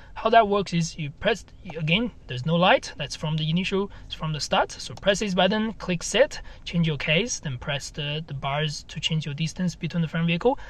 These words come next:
Then after that, you can simply tap this button as well. Again, at the moment, it doesn't, doesn't allow us to do that. Um, once you change to these particular settings, it's the traffic assist will be engaged.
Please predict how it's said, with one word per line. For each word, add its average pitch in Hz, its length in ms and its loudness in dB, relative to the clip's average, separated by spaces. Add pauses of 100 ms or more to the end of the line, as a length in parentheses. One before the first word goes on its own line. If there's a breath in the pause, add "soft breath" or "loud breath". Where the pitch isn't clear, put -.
(180 loud breath)
Then 139 140 -6 (100)
after - 280 2
that, 233 240 4
you 156 60 -4
can 147 220 -2 (140)
simply 208 400 -4
tap 165 280 -4
this 147 180 -4
button 147 300 -4
as 147 160 -2
well. 208 220 6 (400 loud breath)
Again, 151 360 0
at 156 60 -2
the 151 80 0
moment, 156 340 2
it 135 140 -6
doesn't, 160 500 2
doesn't 147 280 -4
allow 143 100 -2
us 147 140 -6
to - 120 -8
do 165 120 2
that. 220 260 4 (460 loud breath)
Um, 135 280 -4 (1040)
once 208 200 2
you 254 80 2
change 220 280 0
to 190 100 0
these 170 220 2
particular 160 560 -2
settings, 226 560 -2 (100)
it's 135 240 -8
the 139 180 -8
traffic - 440 -2
assist - 320 -4
will 139 160 -6
be 139 320 -4
engaged. 135 640 -6